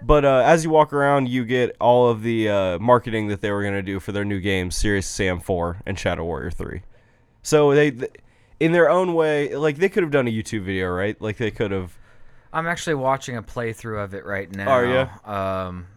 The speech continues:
Speaker 2: yeah, you go up to booths, you can pick up, like, guns and stuff and different, different items. Uh,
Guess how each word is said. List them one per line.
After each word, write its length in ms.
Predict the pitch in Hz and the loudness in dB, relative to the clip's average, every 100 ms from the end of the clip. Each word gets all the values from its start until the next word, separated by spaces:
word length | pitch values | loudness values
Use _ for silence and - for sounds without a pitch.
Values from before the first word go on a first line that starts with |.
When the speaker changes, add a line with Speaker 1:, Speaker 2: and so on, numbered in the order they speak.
| _ _ _ | _ _ _
Speaker 2:
yeah, 220 | 127 123 120 | -10 -6 -6
you 120 | 117 | -6
go 120 | 120 | -8
up 80 | 113 | -8
to 100 | 107 | -12
booths, 380 | 101 101 101 - | -10 -8 -10 -16
you 80 | 92 | -18
can 80 | |
pick 160 | 87 90 | -14 -12
up, 140 | 95 | -10
like, 200 | 87 87 | -12 -14
guns 360 | 78 82 82 82 | -12 -12 -12 -14
and 100 | 82 | -14
stuff 480 | - 87 85 80 - | -14 -12 -12 -12 -16
and 140 | 85 | -16
different, 340 | 85 - 87 - - _ _ 98 | -16 -18 -20 -20 -20 _ _ -20
different 260 | 110 101 95 - | -18 -18 -20 -12
items. 640 | 87 92 92 92 - - _ 87 | -10 -10 -10 -14 -16 -20 _ -18
Uh, 520 | 87 87 87 87 | -14 -12 -12 -12